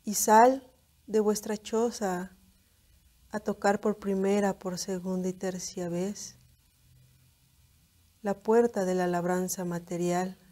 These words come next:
y mirarás y contemplarás que conforme es la voluntad de mi unigénito muy amado se te abrirán,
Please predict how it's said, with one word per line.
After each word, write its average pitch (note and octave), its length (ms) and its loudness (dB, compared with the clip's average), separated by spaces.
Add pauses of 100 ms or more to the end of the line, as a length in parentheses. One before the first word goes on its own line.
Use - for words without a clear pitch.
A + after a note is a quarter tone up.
(3250)
y A3+ 80 -4
mirarás G3 640 2
y G#3 80 -6
contemplarás F#3+ 1120 -2 (1300)
que A3+ 140 -6
conforme A3 520 6
es A#3 100 6
la A#3 120 8
voluntad G3+ 500 2
de G3+ 120 2
mi G3 100 2
unigénito F#3+ 640 -2
muy F#3 260 0
amado F#3 380 0
se F#3 160 -6
te F#3 160 -4
abrirán, F3+ 580 -2